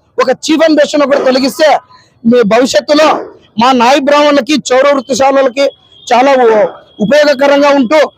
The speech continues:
గుంటకల్ పట్టణంలో చౌరశాలలు చాలా ఆనందంగా పనిచేస్తారు. పదహైదు వందల కుటుంబాలు కానీ ఆనందంగా జీవిస్తాయని ఈ సభాముఖంగా తెలియజేస్తూ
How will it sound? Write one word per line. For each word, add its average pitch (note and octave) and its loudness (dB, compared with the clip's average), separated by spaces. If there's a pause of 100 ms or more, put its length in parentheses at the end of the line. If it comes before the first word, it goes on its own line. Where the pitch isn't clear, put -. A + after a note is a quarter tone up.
(240)
గుంటకల్ C#4+ 0
పట్టణంలో C#4 0 (340)
చౌరశాలలు C#4+ 0 (120)
చాలా B3+ 4
ఆనందంగా C4+ 0
పనిచేస్తారు. C4+ -2
పదహైదు C4 0
వందల C4 0
కుటుంబాలు D4+ -2
కానీ D4+ 0 (400)
ఆనందంగా C#4+ 2
జీవిస్తాయని C4+ 0 (380)
ఈ A#3+ -2
సభాముఖంగా C#4 0
తెలియజేస్తూ C4 0